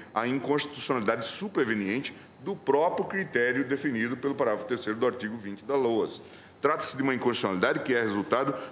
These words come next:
de um processo de inconstitucionalização decorrente de notórias mudanças fáticas, políticas, econômicas e sociais e jurídicas, sucessivas modificações legislativas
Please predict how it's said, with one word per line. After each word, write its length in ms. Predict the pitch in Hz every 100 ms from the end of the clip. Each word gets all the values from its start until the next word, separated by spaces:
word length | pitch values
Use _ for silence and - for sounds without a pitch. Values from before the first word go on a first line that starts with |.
| -
de 100 | 131
um 80 | 180
processo 560 | 151 123 - 123 120
de 80 | 110
inconstitucionalização 1300 | 117 113 113 - - 92 85 76 76 73 117 143 202 - - -
decorrente 760 | 107 170 - 131 110 123 156 131
de 100 | 120
notórias 640 | 104 95 127 139 170 165
mudanças 540 | 160 160 127 135 156
fáticas, 540 | - 101 95 - 147 - - -
políticas, 440 | 151 180 190 - 107
econômicas 460 | 110 113 110 95
e 80 | 107
sociais 500 | 104 95 98 135 - - -
e 260 | 180 190 190
jurídicas, 760 | 170 156 196 180 147 92 87 78 - - -
sucessivas 640 | 135 - 135 - 190 196
modificações 600 | 170 160 139 131 117 104 101
legislativas 680 | 95 85 87 120 143 156